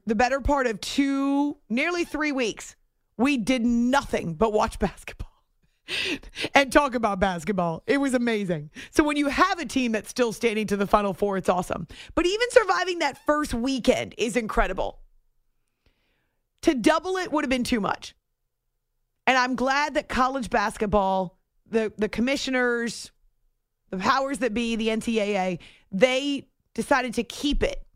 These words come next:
in this perfectly packaged form. There is no need to change it.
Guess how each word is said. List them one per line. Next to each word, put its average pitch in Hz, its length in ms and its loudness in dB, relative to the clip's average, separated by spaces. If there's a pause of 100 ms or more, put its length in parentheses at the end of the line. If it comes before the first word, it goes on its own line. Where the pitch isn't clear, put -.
(200)
in 233 100 0
this 226 160 -2
perfectly 285 500 -2
packaged 247 540 -2
form. 151 360 -4 (880)
There 240 200 2
is 214 160 -2
no 247 380 0
need 277 200 -4
to 254 80 0
change 196 340 -2
it. - 180 -6